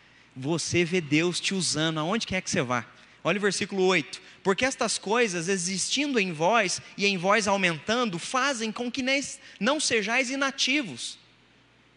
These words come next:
O que que é inativo? Inativo vem da palavra inerte.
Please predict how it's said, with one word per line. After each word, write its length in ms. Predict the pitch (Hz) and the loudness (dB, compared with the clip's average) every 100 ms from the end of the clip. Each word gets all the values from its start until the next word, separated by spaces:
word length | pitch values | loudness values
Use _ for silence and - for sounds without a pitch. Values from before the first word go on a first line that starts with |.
| _ _ | _ _
O 40 | - | -6
que 100 | 294 | -4
que 140 | 285 | 0
é 60 | 269 | 0
inativo? 680 | 247 196 - 220 220 131 107 - - | 0 -2 0 0 0 -4 -14 -16 -8
Inativo 600 | 220 240 - 233 262 247 | -2 -2 0 0 -2 0
vem 180 | 247 240 | 0 0
da 80 | |
palavra 420 | 247 226 214 226 247 | 0 2 2 0 0
inerte. 680 | 233 233 247 190 - - | 0 2 2 0 -2 -2